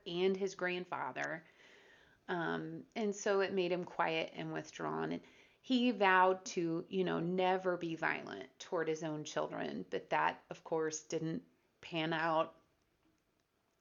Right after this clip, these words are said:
And later, once his oldest children were old enough to start getting into trouble, he would start,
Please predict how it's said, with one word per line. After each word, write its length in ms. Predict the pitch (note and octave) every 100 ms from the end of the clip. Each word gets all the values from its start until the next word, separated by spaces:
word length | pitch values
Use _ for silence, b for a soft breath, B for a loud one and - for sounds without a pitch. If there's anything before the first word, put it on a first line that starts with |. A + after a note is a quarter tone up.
| _
And 140 | G3+ F3+
later, 340 | F3 E3 E3+
once 280 | E3+ E3 E3
his 180 | F3 E3+
oldest 480 | - G#3 A3 F#3 -
children 340 | - F3 E3+ E3
were 120 | -
old 220 | - F3
enough 280 | E3+ E3 D#3+
to 120 | -
start 260 | - - E3
getting 200 | D#3+ D#3
into 180 | D#3 D#3+
trouble, 720 | - A#3 B3 F3+ D#3 D#3+ F#3 b b b b b
he 320 | - F3 D#3+
would 220 | E3 E3
start, 540 | - - D#3+ D#3 D#3